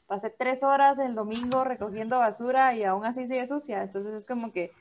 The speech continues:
bueno, sí, pues, pero tal vez si hubiéramos ido cada mes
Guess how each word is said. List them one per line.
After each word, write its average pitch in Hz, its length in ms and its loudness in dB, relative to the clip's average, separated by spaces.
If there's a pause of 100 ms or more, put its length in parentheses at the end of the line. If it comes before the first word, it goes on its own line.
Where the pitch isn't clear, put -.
(200)
bueno, 262 220 0
sí, 311 180 4
pues, 320 340 4
pero 220 180 0
tal 196 140 0
vez 208 120 -2
si 262 60 -6
hubiéramos 269 400 0
ido 254 460 0 (580)
cada 240 440 8
mes 254 760 -2